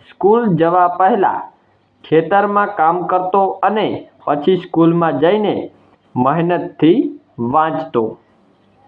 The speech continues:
ગામના લોકો એને કહેતા, "બેટા, તું કેટલો પણ વાંચી લે, તારી હાલત બદલાવાની નથી."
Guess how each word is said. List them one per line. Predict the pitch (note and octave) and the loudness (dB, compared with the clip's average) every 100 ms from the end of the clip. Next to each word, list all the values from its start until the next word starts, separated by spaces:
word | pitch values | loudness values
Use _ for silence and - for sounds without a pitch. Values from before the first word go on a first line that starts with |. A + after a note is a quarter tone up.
| _ _ _ _ _ _ _ _ _ _ _ - _ _ _ _ _ _ C#3 | _ _ _ _ _ _ _ _ _ _ _ -20 _ _ _ _ _ _ -2
ગામના | D3+ F#3 A#3+ C4 B3+ | 2 2 2 0 0
લોકો | A3+ A3 A3+ A3+ | 0 2 2 2
એને | G3 G3 G3+ | 2 0 0
કહેતા, | G3 F#3 F#3 - G3 - - - | -2 -4 -4 0 0 -2 -8 -10
"બેટા, | B2+ C3 D3+ F#3+ G3+ C4 D#4+ - _ _ _ _ | -4 0 0 2 0 0 -4 -12 _ _ _ _
તું | G3 A3+ A3+ | 2 4 2
કેટલો | F#3+ F#3 - A3+ | 0 0 0 0
પણ | A3+ A3 G#3 | 0 0 0
વાંચી | E3+ F3 F3 A3 | 0 0 2 2
લે, | G3+ D3+ G#2+ - _ - | 4 2 0 -8 _ -2
તારી | C3+ D3+ F3+ F3 | 2 2 2 0
હાલત | - B2+ D#3 F#3 D#3+ - - _ _ _ _ | 0 0 2 2 0 -4 -14 _ _ _ _
બદલાવાની | C3+ D3 D#3 D3+ B2+ A#2+ B2 F3+ E4+ - _ - | 0 2 4 2 0 -4 -2 -2 -2 -6 _ -4
નથી." | B2+ C#3+ C#3+ A#2+ A2 | -2 -2 0 0 0